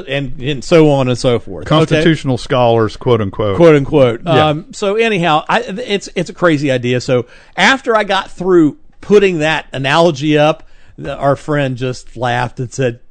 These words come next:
Speaker 1: "You know, you've got a really good point there." And I said, "So let them go ahead and move forward
Speaker 2: Right.
Speaker 1: with this. And then when they see
Speaker 2: Right.
Speaker 1: how fruitless it is on that level, then we can use that as a greater example to show them how fruitless it, it, really fruitless it is on a level where it really is going to matter."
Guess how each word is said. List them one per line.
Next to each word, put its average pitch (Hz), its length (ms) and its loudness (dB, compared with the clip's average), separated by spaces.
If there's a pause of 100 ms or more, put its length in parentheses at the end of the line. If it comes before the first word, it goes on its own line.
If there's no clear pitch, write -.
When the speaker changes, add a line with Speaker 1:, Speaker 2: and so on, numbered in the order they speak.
(160)
Speaker 1:
"You 139 120 -4
know, 143 140 0
you've 135 280 -2
got 170 140 2
a 156 60 -2
really 208 300 0
good - 300 2
point 165 320 0
there." 131 160 0
And 135 100 -2
I 147 60 0
said, 147 220 -6 (300)
"So - 180 -6
let 262 200 0
them 427 160 -4
go 359 140 0
ahead 302 180 2
and 247 80 -4
move 220 180 -4
forward 185 320 -2
Speaker 2:
Right. 131 200 6
Speaker 1:
with 135 100 4
this. 165 120 -4
And 151 120 -6
then 170 120 -4
when 175 100 -4
they 180 100 0
see - 60 0
Speaker 2:
Right. 185 160 2
Speaker 1:
how 165 100 0
fruitless 170 560 -6
it 151 120 -4
is 151 200 0
on 117 160 -2
that 220 280 2
level, 127 460 0 (340)
then 151 440 -2
we 190 120 -2
can 170 120 -6
use 180 240 -2
that 165 260 0
as 147 220 -2
a 135 100 -2
greater 147 560 -2
example 143 540 0
to 135 80 -4
show 143 160 -2
them 135 140 -4
how 139 140 -2
fruitless 196 560 0
it, 156 140 -6
it, 131 300 -10 (120)
really 196 400 -2
fruitless 139 440 -4
it 131 80 -6
is 143 180 -2 (540)
on 269 180 6
a 269 40 4
level 254 400 4
where 262 240 8
it 247 80 -2
really 247 380 -2
is 196 100 -8
going 220 280 -2
to 196 60 -6
matter." 156 600 -2